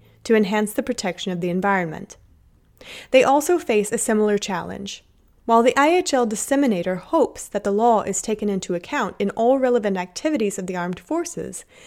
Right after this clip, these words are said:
the environmental expert wants this to happen with environmental issues. Reflections on bringing environmental protection home.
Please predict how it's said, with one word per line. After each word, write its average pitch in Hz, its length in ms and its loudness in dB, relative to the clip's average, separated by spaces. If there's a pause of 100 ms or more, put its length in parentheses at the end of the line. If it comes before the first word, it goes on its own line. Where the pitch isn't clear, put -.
(200)
the 226 100 4
environmental 247 680 4
expert 202 400 -4
wants 190 340 -4
this - 220 -8
to 233 80 -6
happen 175 500 -8
with 208 160 -2
environmental 185 680 0
issues. - 580 -12 (2750)
Reflections 285 640 2
on 311 160 -2
bringing 226 320 2
environmental 208 640 0
protection 190 520 -4
home. 160 420 -8